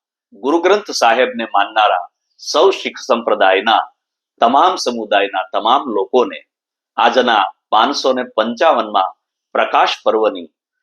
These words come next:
ગોસાઈ ભગીરથગીરી ગામ મોણપર, તાલુકો મહુવા, જિલ્લો ભાવનગરથી આપ સૌને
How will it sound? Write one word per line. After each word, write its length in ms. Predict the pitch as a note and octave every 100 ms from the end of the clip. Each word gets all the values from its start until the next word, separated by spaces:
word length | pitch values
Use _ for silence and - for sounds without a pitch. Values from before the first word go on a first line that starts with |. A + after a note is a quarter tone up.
| _ _
ગોસાઈ 420 | A2+ A2+ C#3 C#3
ભગીરથગીરી 840 | G#2+ G#2+ B2+ C3 _ A#2 G#2 E2+ _
ગામ 300 | G#2+ G#2 A2+
મોણપર, 380 | G#2+ B2+ - -
તાલુકો 420 | - G#2 G#2 G2+
મહુવા, 420 | G2 F#2+ F2+ E2 - _ _
જિલ્લો 400 | G2+ A2+ A2+ A2+
ભાવનગરથી 840 | - G2+ C3 D#3+ A2 - - D#2+ - _ _ _
આપ 240 | G#2 A#2+ - - -
સૌને 460 | C#3+ D#3+ A#2 F2+